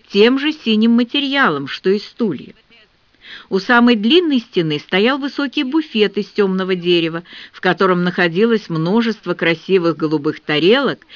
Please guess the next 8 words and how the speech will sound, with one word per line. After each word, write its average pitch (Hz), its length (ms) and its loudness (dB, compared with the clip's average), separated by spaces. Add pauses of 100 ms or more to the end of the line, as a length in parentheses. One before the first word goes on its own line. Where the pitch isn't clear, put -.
(180)
и 175 100 0
таких 180 440 -2
же 202 320 0 (200)
голубых 165 580 2
бокалов 190 680 0
на 151 160 -4
длинных 156 500 -6
ножках. 147 460 -10